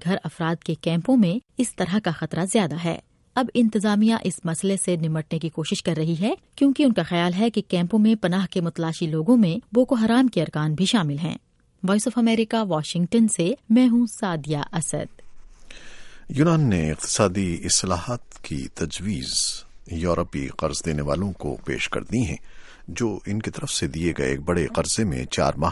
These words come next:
Speaker 2: کی توسیع کے معاہدے کی ایک شق ہے۔ جیرون ڈسیل بلوم نے، جو یورو زون کے وزرائے خزانہ کے گروپ کے سربراہ ہیں، منگل کے روز کہا کہ یونانی حکومت کی جانب سے اصلاحات کی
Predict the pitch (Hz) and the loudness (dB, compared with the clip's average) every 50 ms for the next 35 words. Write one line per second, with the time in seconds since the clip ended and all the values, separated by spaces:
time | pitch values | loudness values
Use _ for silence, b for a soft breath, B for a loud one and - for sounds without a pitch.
0 | - - - - - 67 67 - - - - - - - - 67 - 82 76 69 | -2 -6 -8 -6 -4 -4 -4 -4 -4 -4 -6 -8 -10 -8 -8 -6 -6 -6 -6 -6
1 | 82 78 - - 64 62 - - - - - - - - - - - - - - | -8 -8 -8 -8 -8 -8 -8 -6 -6 -4 -4 -6 -6 -10 -10 -10 -10 -10 -14 -18
2 | - - - - - - - - - - b b b b b b b b b b | -20 -20 -20 -20 -20 -20 -20 -20 -18 -18 b b b b b b b b b b
3 | b b b b b b b - - 101 120 127 147 156 165 160 175 180 - 101 | b b b b b b b -8 0 2 4 6 6 6 4 4 2 -2 -6 -2
4 | 95 120 113 - 123 110 110 101 95 117 135 143 120 90 67 67 65 - 50 50 | -2 0 2 2 2 2 0 0 0 0 0 0 0 -2 -4 -4 -6 -8 -8 -8
5 | 58 69 - 98 95 85 82 82 - - - - - - 90 87 98 104 104 98 | -8 -4 0 0 0 0 0 -4 -6 -10 -14 -10 -8 -8 -4 -2 0 0 0 0
6 | 98 95 87 98 110 123 117 95 80 - - 69 67 - 78 76 - 80 85 80 | -2 -2 -2 -2 0 0 0 -2 -4 -4 -4 -4 -2 -2 -4 -2 0 2 2 2
7 | 64 - - - 87 98 101 107 101 92 - - 76 69 69 - 87 98 107 - | 2 -2 -4 -4 -2 0 0 0 -2 -4 -4 -4 -6 -6 -4 -2 -2 -2 -2 -4
8 | - - 69 - - - - 82 90 92 85 - - 55 - B B B B B | -6 -4 -4 -2 -2 -2 -2 -2 -2 -2 -2 -2 -6 -8 -10 B B B B B
9 | B B B - 92 107 117 123 135 135 135 - 107 104 101 - - - 104 117 | B B B -2 0 0 0 0 0 -2 -2 -2 -2 -2 -2 -4 -6 -4 -4 -4
10 | 131 123 - - 82 73 64 64 69 87 87 82 90 98 95 92 98 98 - 120 | -4 -4 -4 -4 -4 -2 -4 -4 -4 -4 -4 -4 -2 -2 -2 -4 -4 -6 -6 -8
11 | 120 123 - - 92 78 78 71 90 101 95 - - - 65 64 67 - - 87 | -8 -8 -6 -6 -6 -4 -2 -2 -2 -4 -4 -4 -4 -4 -4 -4 -4 -4 -2 -4
12 | 82 - - 92 95 - - - - | -4 -4 -2 -4 -6 -6 -8 -12 -10